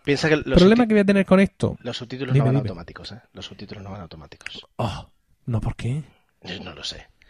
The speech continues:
Speaker 1: Que yo sepa, que
Speaker 2: Bueno,
Speaker 1: yo sepa.
Speaker 2: es igual,
Speaker 1: Ojo.
Speaker 2: tengo una apli-, tengo una aplicación en el nas
Speaker 1: Soleol,
Speaker 2: que cada
Speaker 1: sí.
Speaker 2: cuanto, no, no, en el
Speaker 1: Ah, vale.
Speaker 2: nas, en el nas.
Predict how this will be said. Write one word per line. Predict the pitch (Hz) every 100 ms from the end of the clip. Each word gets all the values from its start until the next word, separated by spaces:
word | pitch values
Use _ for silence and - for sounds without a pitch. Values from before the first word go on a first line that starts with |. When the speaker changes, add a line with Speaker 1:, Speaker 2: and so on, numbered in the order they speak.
| _ _ -
Speaker 1:
Que | 110
yo | 127
sepa, | - 113 87 85
que |
Speaker 2:
Bueno, | 135 120
Speaker 1:
yo | 113
sepa. | 117 90 -
Speaker 2:
es | 160 156
igual, | 151
Speaker 1:
Ojo. | 127
Speaker 2:
tengo | 156 170
una | 180 170
apli-, | 160 165 - _
tengo | 180 190
una | 175
aplicación | 156 147 - - 165 160 151
en | 143
el | 135 131
nas | 143 165 208 - -
Speaker 1:
Soleol, | - 139 135 113 101
Speaker 2:
que | 123
cada | 127 127
Speaker 1:
sí. | 131
Speaker 2:
cuanto, | 175 185 180 - 196 202 202 196 -
no, | 160 165
no, | 160 139 107 _
en | 127 123
el |
Speaker 1:
Ah, | 127
vale. | 117
Speaker 2:
nas, | 156 -
en | 120
el | 123
nas. | 143 120